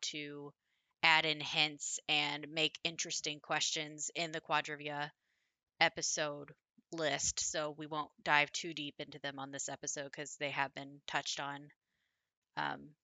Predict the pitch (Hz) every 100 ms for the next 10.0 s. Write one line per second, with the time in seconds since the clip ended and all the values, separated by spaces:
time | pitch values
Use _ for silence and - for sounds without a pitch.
0 | _ _ - 294 262 247 226 202 180 180
1 | 185 180 170 160 - 165 - 156 143 139
2 | 143 - - 120 - - - 139 120 165
3 | _ _ _ _ _ _ _ 139 139 -
4 | - 117 - _ _ _ _ _ _ _
5 | _ - 165 147 - - - 165 156 151
6 | - 175 170 170 160 156 151 151 156 151
7 | - 165 156 151 151 151 147 147 151 143
8 | - 156 151 147 151 147 147 175 151 147
9 | 147 - 143 143 151 147 143 139 147